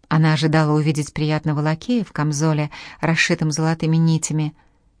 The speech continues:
но дверь распахнул мужчина средних лет с растрепанными седыми волосами, красным лицом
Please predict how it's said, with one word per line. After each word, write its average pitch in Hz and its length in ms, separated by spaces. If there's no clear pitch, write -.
но 190 260
дверь 175 360
распахнул 180 600
мужчина 175 440
средних 160 540
лет 226 280
с - 100
растрепанными 190 640
седыми 160 400
волосами, 156 680
красным 151 520
лицом 240 500